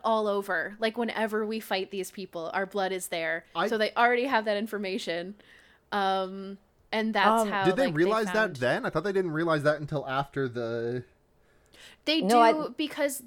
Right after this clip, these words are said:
Speaker 1: because that's, like, how they find out, because that's, like, I think they realize it in the control room.
Speaker 2: Yes.
Speaker 1: Um,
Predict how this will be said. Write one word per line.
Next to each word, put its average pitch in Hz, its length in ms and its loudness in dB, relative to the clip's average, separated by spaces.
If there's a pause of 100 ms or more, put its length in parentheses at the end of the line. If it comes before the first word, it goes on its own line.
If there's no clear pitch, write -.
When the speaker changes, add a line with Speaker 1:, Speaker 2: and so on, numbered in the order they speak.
(200)
Speaker 1:
because 277 260 -6
that's, 262 280 -4
like, 269 160 -6
how 254 140 -4
they 247 160 -4
find 240 300 -4
out, 220 260 -2 (100)
because 254 280 -4 (180)
that's, 220 340 -4
like, 220 400 -2 (920)
I 277 80 -2
think 339 160 -6
they 480 120 4
realize 339 360 0
it - 140 -6 (100)
in 262 260 0
the 247 60 -4
control 233 520 -4
room. 180 440 -6
Speaker 2:
Yes. - 720 -6
Speaker 1:
Um, 214 480 2